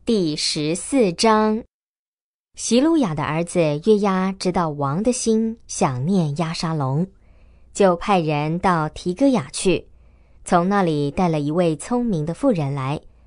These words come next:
对他说：“你要假装居丧的，穿上丧服，不要用油膏抹身体，要装成一个为死者居丧很久的妇人，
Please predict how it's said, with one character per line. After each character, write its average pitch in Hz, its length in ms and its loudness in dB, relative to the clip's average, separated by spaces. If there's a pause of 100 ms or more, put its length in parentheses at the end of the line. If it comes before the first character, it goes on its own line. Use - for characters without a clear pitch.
(120)
对 170 140 0
他 - 160 -10
说 180 340 0 (1000)
：“你 165 120 0
要 175 160 2
假 147 280 -4
装 180 340 0
居 214 220 -2
丧 165 320 -2
的， 135 160 -6 (640)
穿 180 180 0
上 170 240 0
丧 196 260 0
服， 160 460 -2 (340)
不 208 120 4
要 226 180 6
用 208 240 4
油 160 360 2 (100)
膏 269 200 2
抹 175 240 0
身 185 260 0
体， - 280 -8 (640)
要 170 180 2
装 185 240 2
成 156 300 -4
一 185 100 -4
个 165 300 0
为 175 180 2
死 175 320 -4
者 160 300 0
居 247 280 -2
丧 220 280 -2
很 156 340 -2
久 208 220 0
的 147 100 -6
妇 180 160 -2
人， 139 320 -4